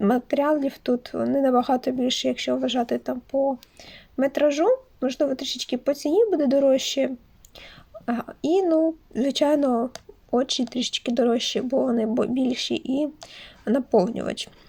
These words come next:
Але якщо рахувати оплату, наприклад, лише часу, то на будь-який з цих котиків час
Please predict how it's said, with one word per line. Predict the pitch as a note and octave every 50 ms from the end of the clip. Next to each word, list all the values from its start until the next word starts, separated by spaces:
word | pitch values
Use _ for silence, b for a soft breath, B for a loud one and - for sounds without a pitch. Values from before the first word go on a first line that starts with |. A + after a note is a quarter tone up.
| b b b b b - - - _ - - _ _ _ _ _ - B B B B B -
Але | - C#4 B3 C#4 D4 D4+ - -
якщо | C#4+ C#4+ C#4+ - - D4 C#4 C4+ C4 B B B B B B
рахувати | - A3+ A#3+ - - A3+ C#4 C4+ C4 - A#3
оплату, | C4 B3 - C#4+ C4 C4 - B3+
наприклад, | B3+ B3+ B3 - - C4+ - - C4 A#3+ - - -
лише | C4+ C4+ - - - D4 C#4 C#4 C4 B3+ A#3+
часу, | - - - D#4 G4 A#4+ A4+ - - D4+
то | - - - D4+ E4 E4+ D#4 D4+ D4+ B B B B B B B _
на | G#3+ B3
будь-який | B3+ C4 D#4 C#4 B3+ C#4 C4+ - D#4 C4
з | -
цих | - - - C#4 - -
котиків | - - - - - E4 - C4+ C4 - - -
час | _ - C4+ D4 D#4+ - -